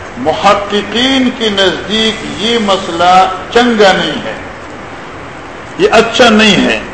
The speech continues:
اس لیے یہ استدلال بھی مزیدار نہیں ہے۔ اگر آپ کہتے ہیں کہ اقرار بالتوحید ہو تو فعلم، پھر سے یہ معلوم ہوتا ہے اگر کوئی نماز پڑھے تو فعلم ان اللہ افترضا،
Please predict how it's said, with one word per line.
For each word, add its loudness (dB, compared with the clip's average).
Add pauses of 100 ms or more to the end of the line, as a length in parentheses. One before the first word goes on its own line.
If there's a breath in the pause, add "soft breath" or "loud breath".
(440)
اس 2
لیے 6
یہ 2
استدلال 4
بھی 4
مزیدار 6 (120)
نہیں -2
ہے۔ -4 (1300)
اگر 4
آپ 4
کہتے 2
ہیں 2 (120)
کہ -2 (120)
اقرار 6
بالتوحید 2
ہو 6 (200)
تو 4 (120)
فعلم، 6 (1300)
پھر 2
سے -4
یہ 4
معلوم 4
ہوتا 2
ہے 4
اگر 2
کوئی 2 (260)
نماز 4
پڑھے 8 (800)
تو 4 (100)
فعلم 8
ان 6
اللہ 8
افترضا، 6